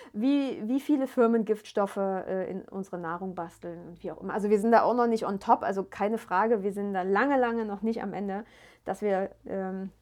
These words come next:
nur Unverarbeitetes zu uns nehmen, aber wir versuchen es immer, immer mehr. Genau. Ähm,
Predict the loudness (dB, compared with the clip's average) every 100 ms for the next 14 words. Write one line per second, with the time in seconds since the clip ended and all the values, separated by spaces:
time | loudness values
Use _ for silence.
0 | _ _ -2 4 6 4 2 -4 -6 -6
1 | -4 -4 -4 -14 -14 -8 -8 -8 -10 -10
2 | -4 0 2 0 -2 -4 -4 -4 -6 -6
3 | -8 -10 -10 -2 -2 0 -4 -8 _ -8
4 | -6 -10 -14 -18 _ 0 6 6 6 0
5 | _ _ _ _ _ _ _ _ -4 -2
6 | 0 -2 -4 _ -20 -20 _ _ _ _
7 | _ 8 12 12 10 4